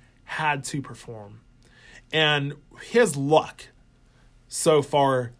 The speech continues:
going into last week at Homestead Miami Speedway, it was absolutely atrocious luck. Qualifying on the front row for the Daytona five hundred, second to his teammate Alex Bowman,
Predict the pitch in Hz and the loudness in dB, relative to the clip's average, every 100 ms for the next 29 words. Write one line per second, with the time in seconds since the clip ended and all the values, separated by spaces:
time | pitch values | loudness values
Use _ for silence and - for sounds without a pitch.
0 | _ - 147 160 170 165 156 156 143 147 | _ -6 4 6 6 2 -4 -2 2 2
1 | 139 156 143 127 139 139 151 131 123 123 | 0 -4 -4 -4 -6 -6 -4 -6 -6 -8
2 | 120 - 135 120 120 196 190 147 139 - | -8 -6 -4 -4 -4 -2 -2 -2 -4 -4
3 | 131 120 123 113 - 147 127 127 120 - | -6 -6 -8 -8 -6 -4 -6 -8 -12 -14
4 | - - - _ _ - - _ _ - | -16 -20 -20 _ _ -20 -20 _ _ 0
5 | 165 180 185 175 160 156 147 - _ _ | 6 6 6 2 2 0 -6 -14 _ _
6 | _ _ _ _ _ _ - 156 180 180 | _ _ _ _ _ _ -2 0 0 2
7 | 175 170 151 139 135 131 170 165 151 147 | 0 2 0 2 0 -2 0 0 2 0
8 | 143 160 147 156 139 127 135 135 135 127 | 0 -2 -2 -2 -2 -2 -2 -2 -4 -10
9 | _ - - 165 160 156 - 147 135 135 | _ -8 0 0 0 -8 -4 0 0 -2
10 | 131 - 151 143 135 135 135 - 139 131 | -6 -6 -4 -4 -2 -2 -2 -4 -4 -4
11 | 131 | -6